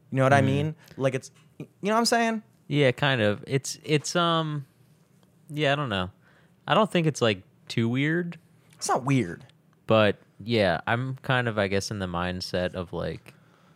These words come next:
Speaker 2: more practical things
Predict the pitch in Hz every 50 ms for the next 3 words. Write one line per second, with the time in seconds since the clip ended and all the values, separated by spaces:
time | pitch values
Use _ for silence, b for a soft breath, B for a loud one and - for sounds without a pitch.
0 | b b b b b b b _ - 131 131 120 - - - 107 95 95 - -
1 | - - 92 87 - - _ - - 101 92 90 87 87 87 87 85 85 - -
2 | - -